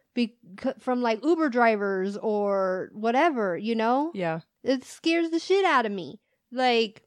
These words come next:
Speaker 1: my mom very well could have had a murderer in her back seat
Speaker 2: Yep.
Speaker 1: and not known it. And, uh, it,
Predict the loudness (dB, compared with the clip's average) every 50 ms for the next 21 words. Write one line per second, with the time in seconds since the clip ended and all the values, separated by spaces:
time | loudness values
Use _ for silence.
0 | -8 -4 -2 0 0 2 2 2 2 2 2 2 2 0 0 0 2 2 2 2
1 | 2 2 2 2 4 4 2 0 -2 -2 0 2 0 0 0 -2 -2 0 2 0
2 | 0 0 0 -2 0 0 0 0 0 0 0 0 0 -2 -2 -4 -6 -6 -6 -4
3 | -4 -4 -2 -4 -4 -2 0 0 0 0 0 -4 -10 -20 _ _ _ _ _ _
4 | _ -20 -12 -4 0 0 0 0 -2 -6 -14 -20 -20 -20 -20 _ _ -12 -10 -8
5 | -8 -8 _ _ _ _ _ _ _ _ _ _ _ _ _ _ 0 2 2 2
6 | 2 0 0 0 -2 -2 -2 -2 -2 -4 -6 -6 -10 _ _ _ _ -10 -8 -6
7 | -6 -6 -8 -10 -12 -14 -16 -16 -18 -18 -18 -20 _ _ _ _ _ _ _ _
8 | _ _ _ -20 -18 -18 -18 -18 -20 _ -8 -6 -6 -6 -8